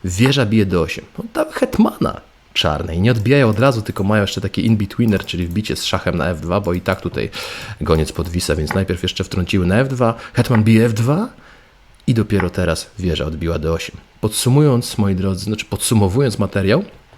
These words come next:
czarnemu tutaj nic nie doskwiera, tylko że problem jest z rozwojem. Figury białych stoją lepiej, zdecydowanie. A, nierozwinięta figura, wieże niepołączone. Właśnie o to chodzi. Właśnie o to chodzi.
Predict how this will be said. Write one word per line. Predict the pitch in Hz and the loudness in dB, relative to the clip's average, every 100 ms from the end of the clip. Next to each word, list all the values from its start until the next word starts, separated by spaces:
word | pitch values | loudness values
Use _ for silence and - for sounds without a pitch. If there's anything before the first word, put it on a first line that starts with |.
| - _ _ - - - - - | -20 _ _ -18 -18 -16 -20 -6
czarnemu | - 117 117 185 | 0 4 6 4
tutaj | 190 - 190 | 2 2 2
nic | 175 170 - | 2 0 0
nie | 135 143 - | 0 0 0
doskwiera, | 107 - - 92 - | -2 0 0 0 0
tylko | - 127 | -2 0
że | 120 | 2
problem | 131 123 117 | 2 4 4
jest | 113 | 2
z | 107 | 2
rozwojem. | 104 101 104 85 78 _ _ _ _ _ _ - | 0 2 2 2 -4 _ _ _ _ _ _ -8
Figury | 101 123 110 | 0 2 4
białych | 113 117 110 | 4 2 0
stoją | - 104 95 | 0 2 4
lepiej, | 113 135 - - | 2 0 -6 -8
zdecydowanie. | 95 92 95 95 104 101 - - - - _ _ _ _ _ _ _ _ _ _ _ - - | -6 -6 -2 -2 0 -2 -6 -16 -20 -20 _ _ _ _ _ _ _ _ _ _ _ -16 -4
A, | 95 151 110 | 0 0 0
nierozwinięta | 87 90 92 90 95 | 0 0 0 0 0
figura, | - 107 123 82 | -2 2 2 2
wieże | 90 90 | 0 0
niepołączone. | 90 87 87 90 - 117 - - - | 0 0 0 0 0 0 0 -6 -10
Właśnie | - - 82 | -8 -4 -4
o | 87 | -4
to | 87 | -4
chodzi. | - 78 - - _ _ _ _ _ _ _ _ _ - | -4 -4 -4 -12 _ _ _ _ _ _ _ _ _ -14
Właśnie | 87 - 87 | -10 -6 -4
o | |
to | - | -4
chodzi. | - - 67 | -8 -8 -8